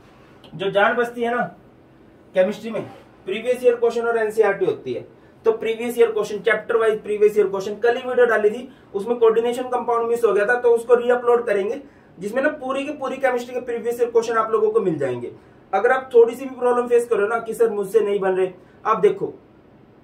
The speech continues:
ठीक है? और इन सभी लेक्चर्स की पीडीएफ भी आपको मिल जाएगी Telegram चैनल, जो कि भारत पंचाल सर के नाम से, उसका लिंक डिस्क्रिप्शन में मिल जाएगा, उसको ज्वाइन कर लेना। अब आते हैं हमारे पॉइंट पे। बेटा जी, अब वो टाइम आ गया कि हम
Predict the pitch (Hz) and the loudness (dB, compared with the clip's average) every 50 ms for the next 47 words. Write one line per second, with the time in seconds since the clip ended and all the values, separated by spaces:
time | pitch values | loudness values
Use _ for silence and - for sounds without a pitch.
0 | - - - 196 196 285 269 - - - - 240 262 277 285 277 262 240 269 277 | -14 -8 -6 0 2 2 2 2 0 -2 0 0 0 0 0 0 0 0 0 0
1 | 269 262 247 - 277 269 269 - 311 277 - 247 233 233 247 254 240 - 262 262 | 0 -2 -2 0 -2 -4 -4 -4 -10 -12 -10 -8 -8 -4 -2 -2 -2 2 2 2
2 | 247 254 254 233 240 240 240 233 226 226 240 240 233 214 220 214 220 240 240 233 | 2 2 0 -4 -2 0 0 2 2 2 0 0 -2 0 0 0 0 -2 -2 -2
3 | 233 226 226 226 214 220 214 220 220 196 196 202 214 - - 214 196 214 220 214 | -2 -2 -2 0 2 2 2 2 2 0 2 0 0 -2 -4 -2 2 2 2 2
4 | 220 208 196 190 214 202 202 190 190 180 220 220 220 - 226 202 202 208 214 196 | 2 -2 -2 -2 -2 -2 0 0 0 0 -2 -4 -2 -2 -2 0 0 0 0 0
5 | 202 196 - 202 180 208 202 196 190 190 190 190 185 180 202 233 220 - 233 196 | -2 -2 -4 -6 -8 -6 -8 -6 -4 -2 -2 0 0 0 0 0 0 0 0 0
6 | 190 196 190 190 170 170 143 139 135 127 - - - - - - - - - - | 0 0 -2 -2 -4 -4 -6 -6 -8 -10 -12 -14 -18 -20 -20 -20 -20 -10 -2 0
7 | 220 269 262 262 - 269 262 254 254 240 240 233 240 240 233 214 202 190 175 - | 4 4 4 4 2 0 0 0 2 2 2 4 4 4 4 4 4 4 4 2
8 | - 147 123 110 - - - - - _ - - _ _ - - - - - 202 | 0 -6 -8 -8 -8 -14 -20 -20 -20 _ -20 -20 _ _ -20 -20 -14 -6 -2 -2
9 | 220 254 254 262 285 285 - - 240 240 - 247 254 254 254 262 262 262 254 240 | 0 0 0 -2 -4 -6 -2 0 0 2 4 4 4 4 4 2 2 4 4 4
10 | 240 240 247 247 247 - 254 240 247 247 262 277 - - | 4 4 2 0 -2 -2 -2 0 0 0 -2 -4 -8 -14